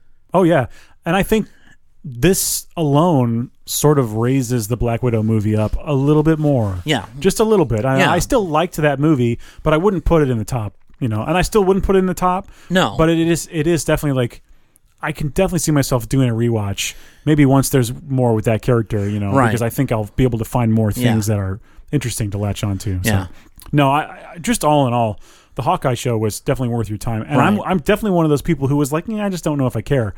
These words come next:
Speaker 2: Yeah.
Speaker 1: I definitely care now.
Speaker 2: I, the biggest reason I like Jeremy Renner in just about anything he, he,
Speaker 1: Sure.
Speaker 2: he does, um, you know, uh, Hurt Locker is probably one of the best,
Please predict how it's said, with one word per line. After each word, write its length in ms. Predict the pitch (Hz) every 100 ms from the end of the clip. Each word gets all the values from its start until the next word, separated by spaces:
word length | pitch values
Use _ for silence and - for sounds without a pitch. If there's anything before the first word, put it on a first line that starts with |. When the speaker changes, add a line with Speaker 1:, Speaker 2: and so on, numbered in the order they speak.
| -
Speaker 2:
Yeah. 200 | 113 98 - - -
Speaker 1:
I 60 | 147
definitely 240 | 143 120
care 180 | 107 107
now. 260 | 104 98 87 - -
Speaker 2:
I, 160 | 220 226 - - -
the 160 | 147 175
biggest 360 | 147 247 233
reason 400 | 170 170 160 143
I 260 | 139 131 185
like 280 | 156 147 127
Jeremy 400 | 139 139 131 117
Renner 340 | 117 123 127
in 140 | 113 107
just 160 | 120
about 160 | 123 113
anything 400 | 113 117 117 117
he, 140 | 117 110 -
he, 200 | 117 113
Speaker 1:
Sure. 200 | 165 170
Speaker 2:
he 180 | 120 117
does, 520 | 98 107 107 110 - - - - -
um, 480 | 120 120 110 101 95 - -
you 160 | 139 127
know, 420 | 117 110 107 110 - _ _ - - - _ - _ _ _ _
uh, 240 | 120 110 104
Hurt 280 | 127 165 147
Locker 400 | 135 135 131 131
is 120 | 113
probably 280 | 143 143 127
one 140 | 131
of 60 | 120 113
the 60 | 104 101
best, 560 | 135 131 120 - -